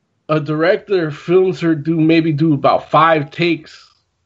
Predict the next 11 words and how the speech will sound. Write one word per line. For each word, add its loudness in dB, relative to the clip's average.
at -8
least -4
explaining -2
what -4
it 2
is, 2
a -6
symbiote. -2
Uh, 2
a 0
researcher, -2